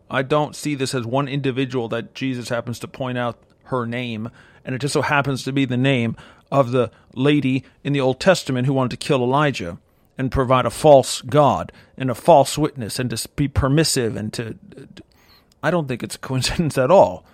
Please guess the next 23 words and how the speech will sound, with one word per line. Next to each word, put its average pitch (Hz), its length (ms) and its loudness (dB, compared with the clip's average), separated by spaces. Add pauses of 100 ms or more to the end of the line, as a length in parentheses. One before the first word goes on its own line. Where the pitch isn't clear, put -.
(1800)
I 131 120 0
don't 165 180 0
think 175 180 0
there 147 140 4
was 139 120 2
a 135 60 2
woman 135 360 0
in 123 120 -6
history 123 540 -6
that 117 140 -4
you 120 100 -6
can 120 180 -6
point 127 280 -4
out 117 80 -2
and 113 100 -8
say, 117 160 -4
"This 117 300 -4
was 123 140 -4
who 127 100 0
Jesus 117 400 -4
is 107 100 -10
talking 120 380 -6
about." 87 280 -14